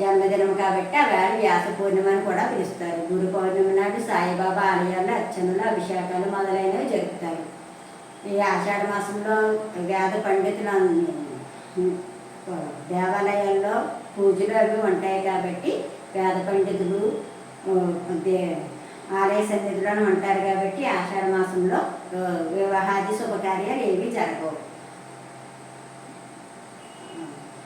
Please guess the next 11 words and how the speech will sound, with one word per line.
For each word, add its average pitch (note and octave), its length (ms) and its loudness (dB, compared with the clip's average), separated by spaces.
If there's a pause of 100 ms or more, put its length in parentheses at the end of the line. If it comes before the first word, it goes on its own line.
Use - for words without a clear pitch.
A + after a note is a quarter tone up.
(320)
గురు F#3 240 2
పౌర్ణమి G#3 440 2
అనగా G#3 440 2
గురువుని G#3 320 0
పూజించే G3 520 0
రోజు. E3+ 640 -2
గురు F#3 180 2
పౌర్ణమి G3 360 0
తప్పనిసరిగా F#3+ 760 0
గురువుని G3+ 300 0
పూజించాలి. E3+ 680 0